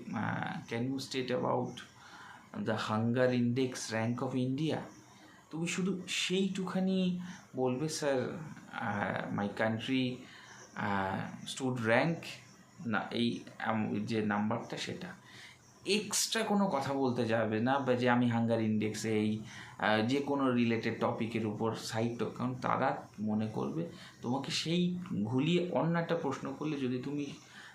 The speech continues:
না পারো, তাহলে সেটা কিন্তু সেই on spot তোমার কিন্তু সেটা ডিসক্রেডিট হয়ে যায়। তো সেই জায়গাগুলোকে মেনটেন করবে। যার প্রশ্ন জিজ্ঞাসা করল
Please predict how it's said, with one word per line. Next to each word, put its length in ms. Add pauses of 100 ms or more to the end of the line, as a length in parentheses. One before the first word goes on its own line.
না 240
পারো, 300
তাহলে 280
সেটা 320
কিন্তু 340
সেই 360 (120)
on 120
spot 360 (100)
তোমার 260
কিন্তু 300
সেটা 240
ডিসক্রেডিট 720
হয়ে 140
যায়। 160 (720)
তো 100
সেই 380
জায়গাগুলোকে 580
মেনটেন 500
করবে। 300
যার 240 (120)
প্রশ্ন 500 (640)
জিজ্ঞাসা 500
করল 320